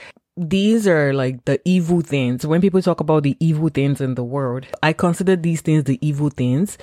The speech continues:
assuming the worst about somebody without knowing their situation, not having compassion for the person, projecting that negativity onto the person also affects their own energy fields.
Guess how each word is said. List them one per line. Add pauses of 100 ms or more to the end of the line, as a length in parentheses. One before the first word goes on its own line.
(280)
assuming
the
worst (220)
about
somebody
without
knowing
their
situation,
not
having
compassion
for
the
person, (280)
projecting
that
negativity
onto
the
person
also
affects
their
own (220)
energy
fields.